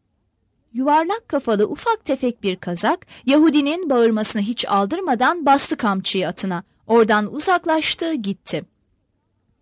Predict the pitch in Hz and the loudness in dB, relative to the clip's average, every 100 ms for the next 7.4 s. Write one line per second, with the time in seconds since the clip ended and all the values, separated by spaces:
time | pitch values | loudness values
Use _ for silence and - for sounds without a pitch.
0 | _ _ _ _ - 311 415 415 480 381 | _ _ _ _ -6 -4 -2 0 2 2
1 | 302 254 330 - - - 294 226 214 302 | 2 2 0 -2 -4 0 2 2 2 0
2 | 320 269 294 320 330 226 214 196 202 196 | 0 2 2 2 2 0 0 -2 0 2
3 | 302 381 _ - 277 415 427 285 - _ | 2 2 _ -2 4 4 4 0 -6 _
4 | _ _ - 214 277 208 196 185 175 170 | _ _ -4 0 0 0 -2 -4 -6 -8
5 | _ _ _ - 240 269 349 - 233 233 | _ _ _ 0 2 2 2 2 4 4
6 | 220 214 320 262 226 - 208 220 311 - | 4 2 0 -2 -4 -2 0 2 2 0
7 | 196 185 175 | 0 -2 -4